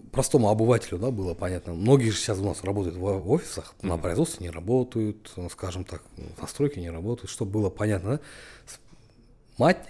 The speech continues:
Speaker 1: ребёнку, когда куда-то отпис-, отпускает, на казахском говорит: «Абай бол, байқап жүр», правильно?
Speaker 2: Мгм.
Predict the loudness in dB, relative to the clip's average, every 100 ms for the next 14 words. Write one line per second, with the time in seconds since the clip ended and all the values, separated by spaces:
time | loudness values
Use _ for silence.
0 | -6 -2 4 2 2 -2 0 0 -2 -4
1 | -4 -6 -8 -12 -10 -10 -10 -8 -4 -4
2 | -2 -4 -2 -2 -4 -6 -4 -4 -2 -2
3 | 0 0 2 0 -2 -12 -10 -4 -4 0
4 | -2 -2 -4 -4 0 0 2 -2 -6